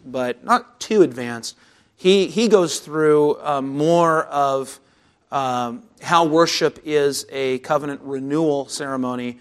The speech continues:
and how that unfolds throughout, uh, redemptive history. One more, another one by a, a colleague of mine, John Payne, um, a P C A pastor on the East Coast. Uh,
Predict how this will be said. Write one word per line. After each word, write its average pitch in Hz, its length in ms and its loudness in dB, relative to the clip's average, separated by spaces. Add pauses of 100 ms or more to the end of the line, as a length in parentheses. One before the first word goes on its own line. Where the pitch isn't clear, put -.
(340)
and 120 420 -8
how 127 200 -6
that 127 140 -6
unfolds 127 720 -4
throughout, 123 520 0
uh, 120 100 -6
redemptive 123 440 -6
history. 117 440 -2 (720)
One 220 240 4
more, 220 380 6
another 185 220 -2
one 185 180 2
by 170 140 6
a, 160 260 4
a 151 160 4 (160)
colleague 165 400 4
of 147 80 4
mine, 156 400 4
John 143 240 2
Payne, 160 500 0 (380)
um, 131 580 0 (280)
a 120 200 -4 (360)
P 151 100 -4
C 143 200 0
A 143 40 6
pastor 143 540 0
on 131 80 -4
the 113 120 -8
East 131 200 -4
Coast. 139 480 0 (420)
Uh, 120 520 -6